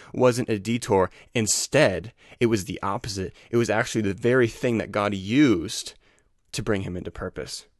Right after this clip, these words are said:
That is, oh my gosh, that's freaking nuts.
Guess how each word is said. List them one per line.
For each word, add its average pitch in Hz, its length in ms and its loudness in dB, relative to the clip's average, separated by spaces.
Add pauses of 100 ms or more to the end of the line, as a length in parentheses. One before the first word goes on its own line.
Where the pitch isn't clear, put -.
(1300)
That 101 200 -10
is, - 360 -16
oh 90 120 -12
my - 160 -14
gosh, - 380 -14
that's - 180 -14
freaking 92 360 -10
nuts. 92 520 -8